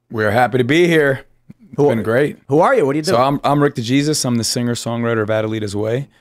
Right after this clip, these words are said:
Speaker 1: Uh, we're on tour right now. Uh, I love God, I love my family, and, uh, I love our country. So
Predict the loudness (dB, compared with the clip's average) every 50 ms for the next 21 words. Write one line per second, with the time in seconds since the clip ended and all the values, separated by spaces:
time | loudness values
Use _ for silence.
0 | _ _ _ _ _ _ _ _ -4 -2 0 0 0 0 0 0 0 0 -2 -4
1 | -2 -2 0 0 2 0 0 -2 -2 -4 -4 -2 -2 -4 -4 -6 _ _ _ _
2 | _ _ _ _ _ _ _ -16 -10 -8 -6 -6 -4 -2 0 2 2 2 2 2
3 | 0 0 0 2 2 4 4 2 2 2 2 2 2 0 -2 -2 -2 -2 -2 0
4 | 0 0 0 0 0 0 -2 -2 -4 -4 -4 -2 -2 0 0 2 2 2 2 2
5 | 2 0 0 2 2 2 0 0 -2 -4 -4 -4 -4 -4 -4 -4 -4 -4 -2 0
6 | 0 -2